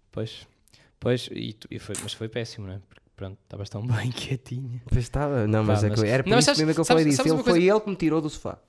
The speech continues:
Speaker 1: Sabes uma coisa que eu por acaso, eu, eu acho que agora,
Speaker 2: Hum.
Speaker 1: ahm,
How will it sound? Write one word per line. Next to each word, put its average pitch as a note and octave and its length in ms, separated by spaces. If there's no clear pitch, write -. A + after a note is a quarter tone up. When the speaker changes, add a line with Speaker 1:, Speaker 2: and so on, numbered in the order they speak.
Speaker 1:
Sabes E3 200
uma A3 80
coisa G3+ 140
que F#3 60
eu F3+ 40
por F3 80
acaso, C3+ 400
eu, G#2 280
eu C#3 180
acho E3+ 180
que - 60
agora, C3+ 420
Speaker 2:
Hum. A2+ 100
Speaker 1:
ahm, A2 760